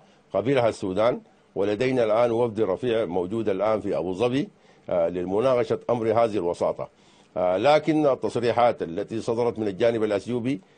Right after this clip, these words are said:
في الساعات الثمانية وأربعين الماضية، حقيقة تصريحات فيها نوع من الاستفزاز. آه، هنالك حشود لا زالت موجودة في الحدود، آه، لذلك، آه، لا بد من وجود وساطة.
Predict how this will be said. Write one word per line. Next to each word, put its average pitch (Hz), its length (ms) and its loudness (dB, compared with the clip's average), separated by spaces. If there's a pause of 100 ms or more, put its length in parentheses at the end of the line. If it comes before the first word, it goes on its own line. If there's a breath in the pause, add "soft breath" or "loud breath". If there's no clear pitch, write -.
(140 soft breath)
في 101 60 -8
الساعات 101 640 2
الثمانية 110 360 0
وأربعين 98 500 0
الماضية، 120 540 0 (420 soft breath)
حقيقة 127 280 2
تصريحات 107 480 0
فيها 120 180 2
نوع 117 140 2
من 113 80 0
الاستفزاز. 95 720 -2 (340 soft breath)
آه، 90 380 0
هنالك 113 420 0
حشود 113 400 -2
لا 110 200 2
زالت 110 400 2
موجودة 98 420 -2
في 92 80 -8
الحدود، 104 400 -4 (440 soft breath)
آه، 87 200 2
لذلك، 135 560 2
آه، 117 320 4
لا 117 280 2
بد 139 220 0
من 131 120 2
وجود 120 240 -2
وساطة. 98 420 0